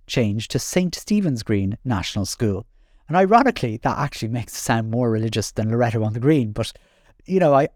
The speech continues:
uh, as I said, you gotta pick these examples. No, no, um, no change is going to be a hundred percent perfect. Or, of course, whatever I say, even the outraged will be outraged about that.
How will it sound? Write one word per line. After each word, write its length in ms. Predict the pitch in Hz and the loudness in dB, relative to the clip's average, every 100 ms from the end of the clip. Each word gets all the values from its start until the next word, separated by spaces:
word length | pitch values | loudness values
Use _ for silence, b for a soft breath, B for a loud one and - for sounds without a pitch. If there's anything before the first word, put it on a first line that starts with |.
| _ - | _ -8
uh, 100 | - | -6
as 220 | - 147 | -2 0
I 40 | 147 | 0
said, 320 | 165 127 - _ _ | 2 0 -2 _ _
you 140 | 135 | -4
gotta 220 | 139 190 180 | 2 4 4
pick 200 | 165 - | -2 -2
these 160 | 139 | -2
examples. 440 | 123 123 113 107 - | 0 0 -2 -4 -6
No, 300 | 160 180 - 151 | -2 0 -2 -2
no, 300 | 143 170 170 | 0 2 4
um, 500 | 143 123 120 117 117 - - _ _ _ | 4 4 2 0 -6 -12 -20 _ _ _
no 260 | 147 147 208 | -4 2 2
change 340 | 208 160 143 | 2 0 0
is 120 | 117 - | -2 0
going 240 | 123 123 | 2 2
to 100 | 117 | 0
be 220 | 117 110 | -2 -2
a 60 | - | -2
hundred 240 | 120 117 | -2 -2
percent 440 | 110 107 98 104 - _ _ - | -2 -2 -4 -4 -8 _ _ -10
perfect. 480 | - 127 85 78 - b b b - | -4 -4 -4 -12 -16 b b b 0
Or, 360 | 170 175 170 165 | 6 6 4 2
of 80 | 160 | 0
course, 180 | 190 196 | 0 4
whatever 340 | 196 233 190 | 4 6 4
I 100 | 135 | 2
say, 360 | - 107 92 - _ _ - | 0 -4 -4 -10 _ _ -2
even 260 | 196 175 | 0 2
the 200 | 147 135 - | 0 0 2
outraged 600 | 170 - 101 101 104 - | 2 2 -2 -4 -6 -4
will 120 | 131 | 0
be 120 | 127 | 2
outraged 520 | 120 98 117 110 104 | 2 0 -2 -2 -4
about 240 | 113 104 107 - | -4 -4 -6 0
that. 380 | 175 - - | 0 0 -6